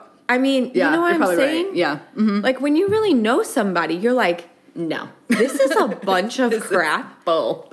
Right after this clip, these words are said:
Speaker 1: And, like, I'm not,
Speaker 2: <laughs> It probably
Speaker 1: you
Speaker 2: was.
Speaker 1: are delirious. You know what I'm saying?
Speaker 2: Yeah.
Speaker 1: And I think that I legitimately felt in that moment that staying with him was the
Speaker 2: The right, yeah.
Speaker 1: stronger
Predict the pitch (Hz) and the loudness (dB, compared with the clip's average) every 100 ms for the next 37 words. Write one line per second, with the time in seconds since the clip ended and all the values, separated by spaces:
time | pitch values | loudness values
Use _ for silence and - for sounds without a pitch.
0 | - 202 214 220 208 - 185 214 349 392 | -2 0 2 2 0 -2 -2 0 0 0
1 | 349 247 - 349 - 294 - 208 208 208 | 0 0 -4 -8 -6 -8 -8 -8 -2 0
2 | 202 202 202 233 392 440 285 202 165 165 | 0 0 2 2 4 2 0 0 0 0
3 | 170 226 220 - - - - - - 208 | 0 0 0 -2 -8 -12 -10 -10 -6 0
4 | 226 233 247 233 214 202 165 170 254 285 | 2 2 2 2 -2 0 0 2 0 0
5 | 170 139 139 - _ _ _ - 226 240 | -2 -2 -8 -18 _ _ _ -2 0 2
6 | 254 269 311 311 302 - 262 - 208 214 | 0 -2 -2 -2 -2 -2 -2 -2 -6 -2
7 | 285 277 208 170 - 202 226 220 - 190 | -2 0 -2 -4 -2 -2 -2 -6 -6 -8
8 | - 175 175 196 165 151 165 180 151 - | -4 -2 -2 -4 -6 -6 -6 -6 -6 -8
9 | - 170 165 160 165 180 151 147 151 165 | -6 -6 -4 -8 -8 -10 -8 -6 -6 -6
10 | 160 165 - 175 170 160 170 180 170 180 | -6 -6 -6 -2 -2 -2 -4 -2 -2 -4